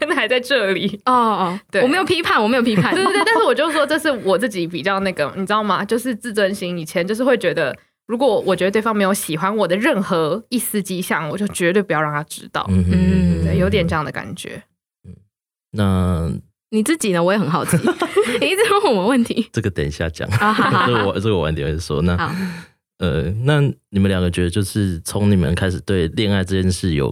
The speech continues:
Speaker 3: 概念之后，一直到现在，你们觉得你们对伴侣的那个理想的样子有什么变化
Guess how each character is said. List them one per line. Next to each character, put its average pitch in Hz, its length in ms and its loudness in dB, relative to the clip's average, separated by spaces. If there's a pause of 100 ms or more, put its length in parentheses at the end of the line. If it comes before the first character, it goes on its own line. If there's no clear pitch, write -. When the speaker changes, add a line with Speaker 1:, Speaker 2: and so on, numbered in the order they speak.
Speaker 3:
概 80 220 -2
念 82 200 2
之 78 120 -4
后， 85 120 0
一 87 60 0
直 85 100 -4
到 78 200 -2
现 85 200 -2
在， 80 140 0
你 78 80 0
们 73 140 0
觉 80 100 -2
得 82 60 0
你 80 100 2
们 76 100 0
对 82 300 0 (420)
伴 98 200 -2
侣 73 120 0
的 71 140 -2
那 87 140 2
个 73 240 -2
理 82 220 0
想 76 260 -2
的 64 80 -2
样 85 200 0
子 76 160 -6
有 60 80 -2
什 67 140 -4
么 50 240 -2
变 69 180 -2
化 - 180 -6